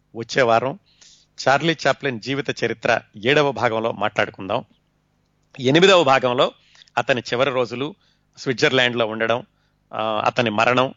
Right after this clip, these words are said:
అలాంటి విషయాలన్నీ ఏడవ వారం, ఏడవ వారం, ఆ, ఎనిమిదవ వారం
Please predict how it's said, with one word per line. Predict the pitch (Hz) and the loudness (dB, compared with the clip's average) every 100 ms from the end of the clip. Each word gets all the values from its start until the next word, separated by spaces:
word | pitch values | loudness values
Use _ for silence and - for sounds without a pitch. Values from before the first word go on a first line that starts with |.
| _ | _
అలాంటి | 113 127 120 | -2 0 -2
విషయాలన్నీ | 110 - 107 107 147 269 _ _ | -4 -2 -2 -2 -4 -8 _ _
ఏడవ | 110 110 101 | -6 -4 -2
వారం, | 98 - - _ _ 117 | -4 -6 -10 _ _ -2
ఏడవ | 107 104 | 0 0
వారం, | 95 117 - - | 0 0 -4 -8
ఆ, | 98 90 92 - _ _ | -8 -8 -10 -14 _ _
ఎనిమిదవ | 123 165 180 | 0 4 6
వారం | 127 113 139 | 6 4 2